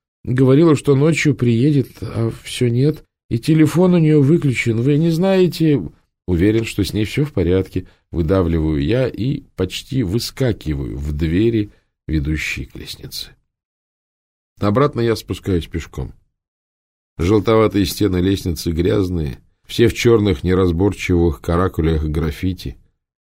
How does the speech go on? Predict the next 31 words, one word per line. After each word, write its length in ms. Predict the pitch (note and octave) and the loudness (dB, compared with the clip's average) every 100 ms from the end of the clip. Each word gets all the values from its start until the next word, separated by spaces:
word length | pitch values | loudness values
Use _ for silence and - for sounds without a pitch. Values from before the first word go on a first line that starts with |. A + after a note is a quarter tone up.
| _ - | _ -4
На 140 | G2+ | 0
ступенях 680 | A2 A#2+ A2+ A#2+ A2 G2 - | 2 2 2 2 2 0 -2
банки 720 | D#2+ E2 G#2+ A2+ G2+ - E2+ - | -4 0 2 0 -2 -4 -6 -4
из-под 480 | F#2 - - F#2+ D#2 | -6 -6 -4 -6 -4
пива 340 | - F#2+ F2 | -2 2 4
и 80 | E2+ | 2
слабоалкогольной 1040 | - F2+ E2 E2+ D#2 E2 D2+ D#2+ D#2 D#2 | 0 -2 0 0 -2 -2 -2 0 0 -2
отравы. 560 | D2+ - D#2 F2+ E2+ D#2 _ _ - - - | -4 -4 -4 -4 -6 -10 _ _ -20 -12 0
Между 300 | A2+ A#2 A#2+ | 4 4 4
шестым 460 | - - - D3+ | 0 -2 0 2
и 60 | A#2+ | 2
пятым 360 | C3 B2+ A2+ | 0 0 0
этажом 360 | G#2 G#2 G#2 A#2 | 2 2 2 2
валяется 520 | F#2+ F#2 G2+ F2+ F2+ | 4 4 4 2 0
использованный 640 | D#2+ - F#2+ D#2+ F2 E2 D#2 | -2 0 0 2 2 2 -2
презерватив. 1040 | - E2 E2 D#2 D#2 C#2 C#2 - F#2+ - _ _ _ _ _ _ _ _ _ | -2 -2 0 0 -2 -2 -4 -6 -8 -8 _ _ _ _ _ _ _ _ _
Я 120 | B2+ | 0
думаю 460 | C3 B2+ A2+ G#2 G2 | 2 2 2 0 -2
о 40 | |
девочках 680 | F#2 A2+ G2 - - D2+ - | 0 2 2 0 -4 -6 -4
во 120 | D#2+ | -4
дворе, 420 | C#2+ C#2 C2+ - - _ _ _ _ _ _ | -4 -4 -6 -10 -16 _ _ _ _ _ _
о 140 | G#2 | -6
том, 240 | G2 B2+ G2 | -2 0 0
что 200 | - F#2+ | -2 -4
с 140 | - | 0
ними 200 | A2 F2+ | -2 0
будет 320 | E2 F#2+ E2 | 0 -2 -2
через 360 | - F#2 E2 D#2 | -2 0 0 0
несколько 560 | F2+ F2 - D#2+ D2+ | -2 -4 -4 -6 -2
лет, 420 | F2 E2 C#2+ - | -2 -2 -6 -14